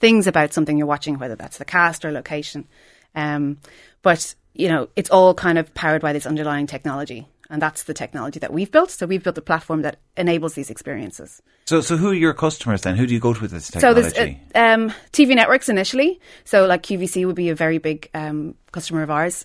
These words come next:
Speaker 1: internationally. Um, other large media groups, um, publishers with lots of different brands who are doing things in video for the first time. Um, but also brands in retail and travel as well.
Speaker 2: So say with Q V C then, f-, as an example, uh,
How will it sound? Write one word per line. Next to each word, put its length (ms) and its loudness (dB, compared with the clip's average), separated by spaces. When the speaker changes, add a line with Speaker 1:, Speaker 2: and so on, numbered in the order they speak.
Speaker 1:
internationally. 680 -6
Um, 420 -2
other 420 0
large 680 0
media 300 -2
groups, 460 -6
um, 320 -4
publishers 760 -4
with 120 -12
lots 240 -8
of 40 -10
different 320 -8
brands 460 0
who 120 -8
are 60 -4
doing 280 -2
things 200 -8
in 100 -6
video 220 -2
for 100 -10
the 60 -12
first 220 -6
time. 300 -2
Um, 460 0
but 100 0
also 320 2
brands 400 -2
in 220 -4
retail 480 -6
and 120 -6
travel 360 -12
as 120 -20
well. 220 -20
Speaker 2:
So 300 0
say 200 2
with 140 -2
Q 180 2
V 120 0
C 220 0
then, 160 0
f-, 120 -12
as 160 -6
an 80 -4
example, 420 -2
uh, 80 -8